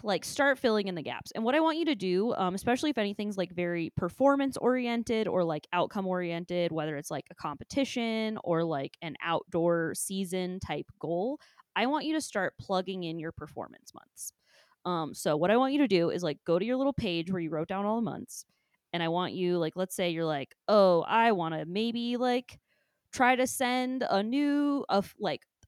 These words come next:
three new V fives in March whenever I go out on the weekends."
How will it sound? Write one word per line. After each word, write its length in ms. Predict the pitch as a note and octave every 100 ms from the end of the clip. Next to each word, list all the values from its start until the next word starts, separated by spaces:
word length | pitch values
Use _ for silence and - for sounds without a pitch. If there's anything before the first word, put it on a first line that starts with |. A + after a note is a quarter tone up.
| -
three 380 | D4+ F4+ F4 D4+
new 580 | D4 C#4+ C#4+ C#4+ C4+ G3+
V 640 | G3 A#3 A#3+ A#3+ A#3+ A#3+ G#3
fives 540 | F3+ D3 - - - - _ _ _
in 240 | G3 F#3+ F3+
March 380 | C3 - - -
whenever 340 | F3+ F3 F#3
I 80 | F3
go 140 | E3+
out 140 | D#3 C3+
on 80 |
the 80 | F#2+
weekends." 400 | F#2+ - F2+ -